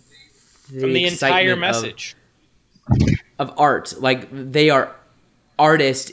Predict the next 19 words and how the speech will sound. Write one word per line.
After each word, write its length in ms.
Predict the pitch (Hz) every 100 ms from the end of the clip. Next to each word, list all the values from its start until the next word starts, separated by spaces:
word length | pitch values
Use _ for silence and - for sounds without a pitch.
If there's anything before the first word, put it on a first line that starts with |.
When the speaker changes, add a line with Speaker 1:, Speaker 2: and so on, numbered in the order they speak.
| -
Speaker 1:
in 160 | 139 127
hockey 800 | - 143 127 127 123 117 110 - _ _ _ _
form, 440 | 131 120 101 98 - _ -
where 180 | 131 139
they're 180 | 123
playing, 560 | 117 - 143 131 117 123
they're 440 | 135 131 131 131 - _ _ _ _
soul 680 | - - - - 160 143 147
skaters, 800 | - 139 135 117 110 107 110 117
like 300 | 120 117 -
Team 520 | - 143 135 131 - -
Pup 220 | - 135 127
and 180 | 117
Suds, 400 | - 110 98 110
right? 400 | 117 123 139 135 -
And 460 | 123 120 117 113
now 300 | 120 123 123
it's, 400 | 123 120 - -
uh, 440 | 127 117 113 110